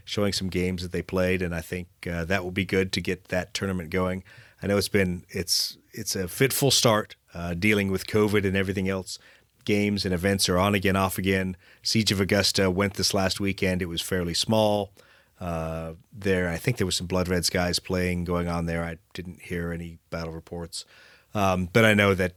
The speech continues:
you know, the January, uh, tournament games in Florida may or may not happen. Uh, so it'll be good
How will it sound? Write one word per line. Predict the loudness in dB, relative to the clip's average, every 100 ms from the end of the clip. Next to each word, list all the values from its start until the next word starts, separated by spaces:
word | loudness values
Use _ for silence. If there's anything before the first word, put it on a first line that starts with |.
| -4
you |
know, | -2
the | -2
January, | 2 4 4 4 4 4 2 2
uh, | -2
tournament | 0 0 0 0
games | 0 0 0
in | -4
Florida | -2 0 2 2
may | 2 2 2 2 2
or |
may | 0 -2
not | 0 0
happen. | 2 0 -2 -8 -12 _ _ _ _
Uh, | -10 -6
so | 2 4
it'll | 4
be | 2
good | 0 -2